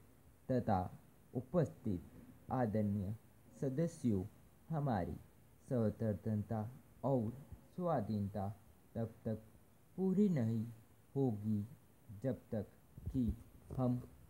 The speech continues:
उपनिवेशवाद की आखिरी निशानियों को समाप्त कर दें। हाल ही में जो घटनाएं घटी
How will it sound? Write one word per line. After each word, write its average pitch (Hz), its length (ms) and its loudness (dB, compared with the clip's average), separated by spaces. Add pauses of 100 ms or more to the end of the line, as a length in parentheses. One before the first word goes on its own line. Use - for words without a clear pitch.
(360)
उपनिवेशवाद 120 920 -2 (500)
की 113 320 2 (420)
आखिरी 113 640 -2 (300)
निशानियों 127 640 0 (540)
को 113 260 0 (540)
समाप्त 120 580 0 (360)
कर 165 120 2
दें। 92 360 -2 (560)
हाल 180 220 4
ही 123 220 4 (420)
में 135 260 -4 (640)
जो 196 240 0
घटनाएं 110 500 -4 (500)
घटी 107 440 -4